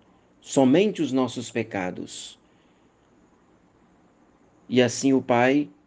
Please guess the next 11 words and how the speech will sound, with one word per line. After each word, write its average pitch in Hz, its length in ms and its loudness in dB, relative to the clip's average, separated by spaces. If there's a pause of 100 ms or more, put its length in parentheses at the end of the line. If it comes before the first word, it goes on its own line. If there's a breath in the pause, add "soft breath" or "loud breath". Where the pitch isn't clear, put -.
(1120)
como 135 400 4
sentenciando 151 1400 2 (280)
o 131 100 -8
sacrifício 139 720 -4
de 127 100 2
seu 123 220 4
filho, 113 560 -2 (1000)
olhando, 147 560 4
portanto, 151 800 0
de 135 140 -6
forma 143 540 2